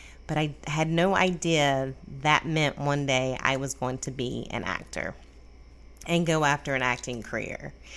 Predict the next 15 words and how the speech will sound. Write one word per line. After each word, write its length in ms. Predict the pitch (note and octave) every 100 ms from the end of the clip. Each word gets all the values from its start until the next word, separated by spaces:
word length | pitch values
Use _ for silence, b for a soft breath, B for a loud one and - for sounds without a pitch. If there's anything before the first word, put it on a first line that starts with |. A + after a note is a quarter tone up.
| B B B B B B -
So 460 | - F#3+ F3+ E3 E3
that's, 640 | D#3 F#3+ G#3 - - F#3+ F#3
that 260 | G#3+ -
was 260 | A#3 A#3 G3+
me 460 | F#3+ F3 E3+ D#3+
in 140 | D3 D#3
a 40 |
nutshell 520 | D3+ D3 - - C#3+
with 120 | C3+ -
acting 400 | C3+ C#3 D3+ C#3+
when 100 | C3
I 140 | C3
was 180 | C3+ C#3
really 240 | C#3 C#3 D#3
little. 640 | C3+ B2 A#2 B2 B2